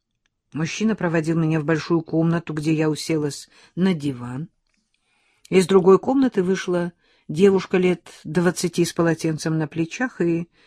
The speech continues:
недоуменно уставилась на меня. "Здравствуйте", — кивнула я ей. "Здрасте".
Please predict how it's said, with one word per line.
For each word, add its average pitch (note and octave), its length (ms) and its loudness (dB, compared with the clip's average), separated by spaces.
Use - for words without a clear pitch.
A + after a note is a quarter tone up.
недоуменно F3 760 2
уставилась D#3+ 640 -4
на E3 100 -4
меня. E3 380 -6
"Здравствуйте", — D#3 760 -6
кивнула D#3+ 420 0
я C#3 200 -2
ей. D#3 360 -6
"Здрасте". - 720 -2